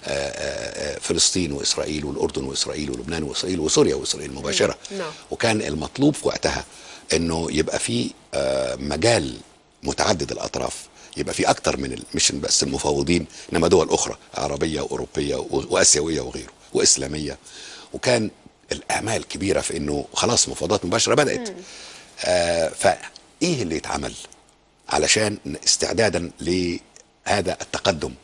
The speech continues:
Speaker 1: في العلاقات؟ فكان منها التصدير والفتح الحدود.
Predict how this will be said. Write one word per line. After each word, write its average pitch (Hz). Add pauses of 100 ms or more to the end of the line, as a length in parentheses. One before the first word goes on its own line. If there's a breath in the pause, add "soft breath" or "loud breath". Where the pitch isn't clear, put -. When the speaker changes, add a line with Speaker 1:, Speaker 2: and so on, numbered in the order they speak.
(340)
Speaker 1:
في 80
العلاقات؟ 67 (800 soft breath)
فكان 156
منها 127 (140)
التصدير 90
والفتح 78
الحدود. 71